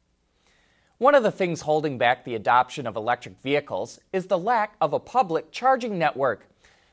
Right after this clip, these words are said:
That's why E V go, which operates the largest E V fast charging network in the U S, has teamed up with Chevron to install chargers at several of Chevron's gas stations in California. More than a dozen fast chargers,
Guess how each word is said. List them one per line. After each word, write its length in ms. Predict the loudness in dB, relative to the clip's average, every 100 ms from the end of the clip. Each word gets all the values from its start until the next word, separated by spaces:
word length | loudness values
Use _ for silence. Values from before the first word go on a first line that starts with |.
| _
That's 240 | 2 4
why 220 | 4 4 2
E 140 | -2
V 140 | 0 0
go, 300 | 4 4 2
which 260 | -2 -6 0
operates 500 | 0 0 -2 -2 -6
the 120 | -6
largest 520 | 0 2 0 -6 -14 -10
E 140 | -8
V 160 | -6 -6
fast 380 | -2 -2 -4 -2
charging 400 | 0 0 -4 -6
network 400 | -4 -4 -4 -4
in 100 | -8
the 80 |
U 240 | -8 -2 2
S, 320 | 4 2 -4 _ _ _ _
has 220 | -6 -6
teamed 280 | -6 -4 2
up 200 | 2 2
with 120 | -6
Chevron 640 | 2 2 4 2 0 -2 -14 _ _ -12
to 140 | -6
install 380 | -6 -2 0 0
chargers 640 | 0 2 2 2 -6 -8 -8
at 220 | -8 -8 -12
several 600 | 2 4 4 2 -2 -2
of 120 | -4
Chevron's 560 | 0 0 2 0 0 -4
gas 300 | -2 -2 -4
stations 500 | -8 -8 -10 -10 -10
in 140 | -8
California. 800 | -4 -2 -2 0 2 2 -2 -4 _ _ _ _ _ _
More 180 | 0 2
than 160 | 2 0
a 60 |
dozen 380 | 0 0 0 -8
fast 360 | -2 -2 -2 -2
chargers, 540 | 0 0 0 -4 -4